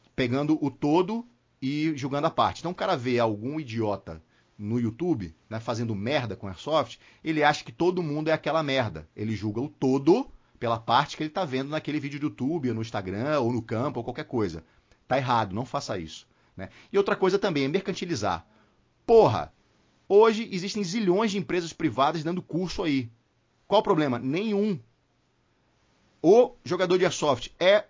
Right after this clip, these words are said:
um cara que pode chegar lá e consumir aquele produto, aquele serviço? Claro, por quê? Porque ele pode comprar uma arma de fogo também.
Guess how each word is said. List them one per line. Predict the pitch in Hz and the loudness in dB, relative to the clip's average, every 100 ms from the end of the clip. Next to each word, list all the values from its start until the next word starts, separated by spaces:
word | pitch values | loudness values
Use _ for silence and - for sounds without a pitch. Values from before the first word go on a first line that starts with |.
| _ | _
um | 185 180 | -6 0
cara | 165 151 | 2 2
que | - | 2
pode | - 165 | -2 0
chegar | - 147 135 | 0 0 2
lá | 131 | 2
e | 127 | 0
consumir | 131 135 131 | -4 -4 -2
aquele | 131 - 123 | -2 -2 -6
produto, | 120 110 143 127 | -4 -4 -4 -4
aquele | 131 | -8
serviço? | 110 117 151 - | -8 -6 -6 -8
Claro, | - 415 208 - | -2 2 2 2
por | 262 | -4
quê? | 392 | -4
Porque | - | -4
ele | 240 | -2
pode | 175 202 | -2 -2
comprar | 160 | 0
uma | 156 | 0
arma | |
de | 156 | 0
fogo | 156 143 | -2 -2
também. | 202 214 269 160 | -2 -2 -2 -4